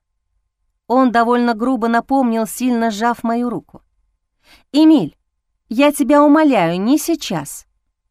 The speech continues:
Все, что мне хотелось, поехать домой и привести в порядок скачущие мысли. Эмиль не вписывался в эти планы. «Пойдем наверх», — без компромиссов заявил он.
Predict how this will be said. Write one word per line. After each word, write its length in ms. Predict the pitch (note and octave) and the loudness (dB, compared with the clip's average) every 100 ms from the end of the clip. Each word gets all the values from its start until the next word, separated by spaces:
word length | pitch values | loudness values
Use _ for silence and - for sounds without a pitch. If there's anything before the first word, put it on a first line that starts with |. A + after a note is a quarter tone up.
| _ _ _ _ _ _ - | _ _ _ _ _ _ -20
Все, 300 | - C4+ A#3 | -4 -2 -2
что 200 | - G#3 | -6 -4
мне 140 | G#3+ | -4
хотелось, 560 | A#3+ A#3 D#4+ C#4 F3+ - | -4 -4 -2 -2 -4 -6
поехать 540 | A3 B3 B3 A#3 G3+ | -4 -2 -4 -6 -4
домой 320 | B3 C4 D#4 | -2 2 0
и 160 | - B3 | -2 -6
привести 480 | B3+ B3 A#3+ - C4+ | -4 -2 -4 -4 -4
в 100 | - | -2
порядок 400 | A#3+ B3+ A#3 - | -2 -2 -4 -8
скачущие 640 | - B3+ C4 A#3+ - B3+ | -6 -6 -4 -8 -6 -4
мысли. 480 | A#3+ D#3 - D3+ - _ _ _ _ _ - - | -2 -4 -12 -20 -20 _ _ _ _ _ -20 -6
Эмиль 400 | A#3+ B3+ C#4 D#4+ | 0 4 4 4
не 100 | F4 | 2
вписывался 720 | - A3+ F#3 - F3+ F3+ G3+ | -4 -4 -4 -4 -6 -6 -4
в 60 | F#3+ | -4
эти 200 | F#3 F#3+ | -6 -8
планы. 460 | F#3+ F3+ F3+ F3+ - _ _ _ _ _ _ _ _ - | -6 -6 -6 -10 -18 _ _ _ _ _ _ _ _ -4
«Пойдем 480 | G3 F#3+ A3+ D4 | -2 0 2 4
наверх», — 580 | D4 D#4 F#3+ C#3 - - _ _ _ _ _ _ | 4 2 0 -6 -12 -20 _ _ _ _ _ _
без 260 | F#3 G3+ - | -8 -8 -6
компромиссов 720 | G3 F3 F#3 F#3+ C4 - G#3 | -6 -4 -4 -2 -2 -4 -8
заявил 500 | F3 F#3+ F#3 G3+ G3+ | -6 -4 -4 -6 -10
он. 240 | D3+ C#3 | -14 -16